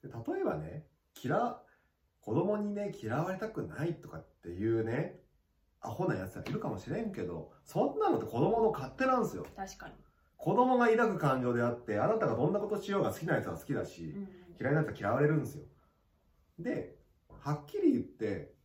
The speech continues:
Speaker 1: 今嫌われたくないと思ってるやつらって、離婚して、別れて初めて、「うわ、子供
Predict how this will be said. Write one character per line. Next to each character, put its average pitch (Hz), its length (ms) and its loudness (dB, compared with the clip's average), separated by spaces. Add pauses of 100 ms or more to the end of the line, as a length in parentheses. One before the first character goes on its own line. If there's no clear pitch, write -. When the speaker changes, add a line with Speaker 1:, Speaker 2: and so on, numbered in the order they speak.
(520)
Speaker 1:
今 302 320 4
嫌 139 160 2
わ 156 120 8
れ - 100 4
た 190 120 -2
く - 80 -4
な 175 140 2
い 170 120 0
と - 80 -4
思 156 160 0
っ - 80 -10
て - 80 -4
る 85 80 -4
や 87 100 -4
つ - 120 -12
ら - 80 -10
っ - 60 -18 (160)
て、 82 260 -10 (920)
離 165 160 2
婚 254 520 0
し - 240 -14
て、 - 440 2
別 190 300 -4
れ 277 160 2
て - 120 0
初 160 320 -2
め 208 120 2
て、 - 480 0 (1500)
「う 143 60 -4
わ、 147 260 -4
子 120 140 -6
供 151 420 2